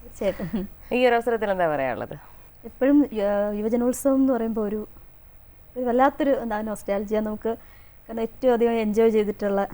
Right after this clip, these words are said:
Speaker 1: കുറേ കാലഘട്ടങ്ങളാണ് നമ്മുടെ സ്കൂൾ ലൈഫ്. അപ്പം എന്നെ സംബന്ധിച്ച് തീർച്ചയായിട്ടും യുവജനോത്സവ വേദിയിൽ കൂടി വളർന്നു വന്ന ഒരു കലാകാരി എന്ന് പറയാം.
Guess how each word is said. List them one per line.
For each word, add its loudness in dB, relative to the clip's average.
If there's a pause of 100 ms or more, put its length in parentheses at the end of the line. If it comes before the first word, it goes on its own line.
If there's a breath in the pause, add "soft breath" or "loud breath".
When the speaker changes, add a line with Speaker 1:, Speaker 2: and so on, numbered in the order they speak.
(160)
Speaker 1:
കുറേ -4
കാലഘട്ടങ്ങളാണ് -4
നമ്മുടെ -8
സ്കൂൾ -6
ലൈഫ്. -4
അപ്പം -16
എന്നെ 0
സംബന്ധിച്ച് -2 (100)
തീർച്ചയായിട്ടും 0
യുവജനോത്സവ -2
വേദിയിൽ 0
കൂടി -6 (560)
വളർന്നു -4
വന്ന -6
ഒരു -6 (220)
കലാകാരി -4
എന്ന് -6
പറയാം. -4